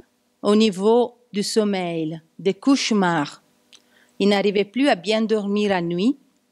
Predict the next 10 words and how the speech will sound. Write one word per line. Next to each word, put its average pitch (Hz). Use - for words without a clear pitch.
parce 226
que 269
des 247
visions 240
de 185
son 247
oncle 262
arrivaient 202
en 202
Italie. 185